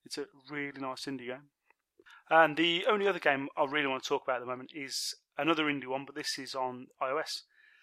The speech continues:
Uh, I was turned onto this by Chris, one of the writers from, uh, The Same Coin, and he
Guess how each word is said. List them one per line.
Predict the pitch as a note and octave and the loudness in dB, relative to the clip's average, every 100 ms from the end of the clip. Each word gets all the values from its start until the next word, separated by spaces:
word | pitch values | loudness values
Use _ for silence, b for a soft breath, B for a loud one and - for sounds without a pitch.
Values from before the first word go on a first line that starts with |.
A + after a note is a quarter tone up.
| b _ | b _
Uh, | B2+ B2+ B2+ - _ - | -6 -4 -4 -10 _ -8
I | D#3 | -4
was | C#3+ | -4
turned | - G3+ F#3+ | 0 2 4
onto | E3+ D#3+ | 2 0
this | D#3 | -4
by | - - C#3 C3 B2 - | -2 2 4 2 -2 -8
Chris, | - E3+ - | -4 -4 -4
one | C#3+ | -6
of | C3+ | -2
the | |
writers | C3+ D3 - | 0 0 -4
from, | - C3+ C3 | -8 -8 -6
uh, | B2+ B2+ | -8 -8
The | A#2+ | -4
Same | D3+ C#3 | -4 -2
Coin, | E3 F3+ F3+ B B B B B _ | 0 0 -2 B B B B B _
and | C#3+ C3 B2+ - E3+ | -6 -4 -6 -4 0
he | E3+ D#3+ D3 C3+ | 0 -2 -8 -14